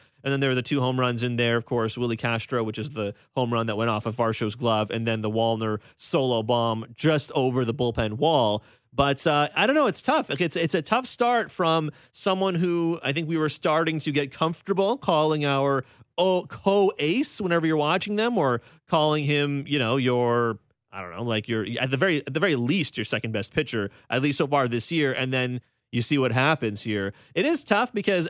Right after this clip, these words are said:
before the Willie Castro home run, I thought to myself, maybe he should have just been taken out of this game because we have seen John Schneider pull the trigger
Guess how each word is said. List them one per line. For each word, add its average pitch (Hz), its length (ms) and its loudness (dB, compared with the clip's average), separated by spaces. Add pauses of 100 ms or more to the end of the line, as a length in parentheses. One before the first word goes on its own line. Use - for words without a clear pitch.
(140)
before 202 320 0
the 214 120 2
Willie 175 220 0
Castro 151 440 -2
home 131 200 0
run, 127 360 0 (640)
I 151 60 0
thought 185 160 2
to 180 80 -4
myself, 175 340 0
maybe 147 320 -2
he 156 140 0
should 131 200 -2
have 110 100 -2
just 107 140 -8
been 110 100 -4
taken 110 280 -4
out 107 120 -2
of 95 60 -6
this 92 120 -10
game 107 240 -4
because 110 220 -4
we 127 140 -2
have 143 340 0
seen 127 280 -4
John 117 240 0
Schneider 113 360 -2
pull 123 140 -2
the 104 80 -10
trigger 107 420 -2